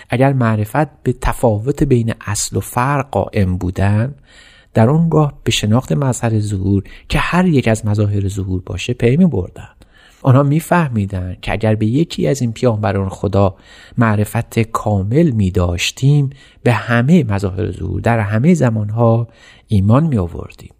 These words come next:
این سخنی است که در قرآن هم گفته شده بود، یعنی اینکه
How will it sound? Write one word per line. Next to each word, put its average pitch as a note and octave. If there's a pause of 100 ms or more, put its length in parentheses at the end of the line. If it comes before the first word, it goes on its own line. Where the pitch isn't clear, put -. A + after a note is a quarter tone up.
(200)
این D3+
سخنی D3+
است -
که C3
در A2+
قرآن C3+
هم F#2
گفته -
شده -
بود، - (300)
یعنی A2+
اینکه B2